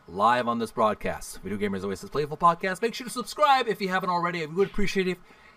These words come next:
if you would, and like the stream. It helps the algorithm if you would be so kind as to do that. So I'm gonna be putting on my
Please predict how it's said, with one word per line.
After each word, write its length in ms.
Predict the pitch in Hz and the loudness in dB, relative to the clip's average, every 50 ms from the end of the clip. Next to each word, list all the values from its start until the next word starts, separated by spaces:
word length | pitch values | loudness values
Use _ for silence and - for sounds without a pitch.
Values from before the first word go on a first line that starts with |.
| _ - | _ -6
if 180 | - 240 226 - | -4 -4 -2 -2
you 100 | 202 180 | -2 0
would, 340 | 160 190 196 202 208 190 165 - 165 | 6 6 6 6 6 4 0 -4 -4
and 240 | 165 156 156 156 | -2 -2 -4 -6
like 260 | 156 139 139 143 147 - | -4 -2 -2 -2 -2 -4
the 80 | - | -8
stream. 460 | 131 - - - 175 175 170 170 170 - - - - | -14 -12 -10 -8 -6 -6 -4 -6 -8 -8 -12 -16 -12
It 120 | - 127 | -10 -6
helps 280 | - 143 143 - - - | -2 -2 -4 -4 -4 -10
the 120 | - 151 | -6 -2
algorithm 600 | 143 139 151 151 151 156 156 160 151 165 165 160 - - - _ - - - _ _ - | 2 2 2 2 0 -2 -4 -2 -2 -4 -6 -8 -10 -14 -20 _ -20 -20 -20 _ _ -16
if 160 | - 120 107 - | -14 -12 -8 -6
you 120 | 127 123 | -4 -2
would 120 | 127 120 | -2 -2
be 100 | 113 123 | -2 -4
so 140 | 117 - 120 | -6 -6 -8
kind 320 | 110 - - 117 110 110 104 | -8 -6 -6 -4 -4 -4 -6
as 120 | 98 - | -8 -10
to 80 | - 92 | -12 -12
do 160 | 95 110 101 | -10 -8 -8
that. 160 | 92 82 - - _ _ _ _ _ _ _ _ _ _ _ _ _ - - - - | -8 -8 -10 -14 _ _ _ _ _ _ _ _ _ _ _ _ _ -20 -20 -18 -12
So 180 | - - - | -8 -4 -2
I'm 120 | - 202 185 | -2 -2 -2
gonna 120 | 196 190 | -2 -4
be 140 | 156 147 139 | -4 -4 4
putting 320 | - - - 165 165 165 | 10 10 10 10 10 4
on 180 | 160 156 151 151 | 0 0 0 0
my 420 | 147 139 135 127 120 113 113 110 | -2 -2 -4 -2 -4 -4 -6 -8